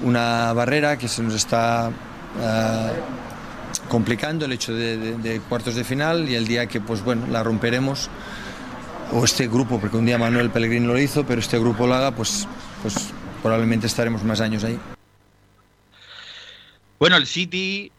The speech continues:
Speaker 2: eh, sobre todo el segundo tiempo su-, fue superior al Lyon, obviamente con posesión setenta treinta fue. Eh, después del empate tuvo Jesús el dos uno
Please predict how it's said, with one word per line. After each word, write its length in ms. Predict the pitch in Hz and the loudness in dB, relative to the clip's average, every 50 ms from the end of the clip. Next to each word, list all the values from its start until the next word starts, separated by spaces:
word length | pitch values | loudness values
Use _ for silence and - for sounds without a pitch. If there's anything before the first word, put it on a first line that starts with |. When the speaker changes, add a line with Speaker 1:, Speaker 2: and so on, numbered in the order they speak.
| - | -10
Speaker 2:
eh, 360 | - 107 110 104 104 101 98 92 92 87 87 82 78 78 _ _ _ _ - - _ _ _ _ _ _ _ _ _ - | -8 -6 -4 -4 -4 -4 -4 -6 -6 -8 -10 -12 -14 -18 _ _ _ _ -20 -20 _ _ _ _ _ _ _ _ _ -4
sobre 160 | 113 104 101 | -2 0 2
todo 120 | 110 135 | 2 2
el 40 | 139 | 2
segundo 260 | - 151 135 131 131 123 | 2 2 2 2 2 2
tiempo 260 | 131 139 123 143 127 | 0 0 -2 -2 -4
su-, 100 | 113 113 | -4 -6
fue 160 | - - 110 | -4 -4 -4
superior 420 | 95 - 107 92 98 95 107 117 120 | -4 -4 -4 -4 0 2 4 4 4
al 140 | 117 113 110 | 4 2 2
Lyon, 380 | 107 110 120 127 131 135 127 - _ _ _ _ _ - - _ _ - | 2 2 2 2 2 -2 -4 -10 _ _ _ _ _ -20 -20 _ _ -12
obviamente 440 | - 95 95 95 95 95 90 - 90 | -8 -6 -6 -4 -4 -6 -8 -8 -10
con 140 | 82 82 82 | -10 -10 -8
posesión 840 | - 90 85 - 85 82 - - 104 95 98 95 87 82 82 78 - _ _ | -6 -6 -6 -6 -6 -6 -2 0 2 2 2 0 -4 -8 -10 -16 -20 _ _
setenta 520 | - - - 87 - 104 101 92 95 90 85 | -12 -8 -6 -4 -2 -2 0 0 0 0 2
treinta 400 | 107 127 117 107 - - 92 85 | 2 0 0 0 -4 -6 -8 -6
fue. 320 | - - 92 104 131 156 _ _ _ _ _ - - - - _ _ _ _ - | -4 -4 -2 -2 -4 -6 _ _ _ _ _ -20 -20 -20 -20 _ _ _ _ -8
Eh, 380 | 95 92 92 90 90 87 85 80 78 | -4 -2 -2 -2 -2 -2 -4 -6 -8
después 300 | 90 90 - - 120 113 | -8 -8 -2 0 0 2
del 160 | 113 110 107 | 2 2 0
empate 720 | 104 95 98 - 135 131 131 127 - 143 139 139 127 - _ _ _ _ _ _ _ _ | -2 -4 0 2 4 4 4 2 0 -6 -6 -6 -8 -12 _ _ _ _ _ _ _ _
tuvo 240 | - 120 123 123 117 | -12 -8 -4 -4 -4
Jesús 420 | 104 - 107 98 - - 120 110 - | -4 -6 -10 -10 -8 -10 -8 -8 -8
el 140 | 110 98 95 | -8 -4 -2
dos 120 | 98 98 110 | 0 0 0
uno 360 | 127 135 135 139 143 160 | 2 0 0 -2 -2 -4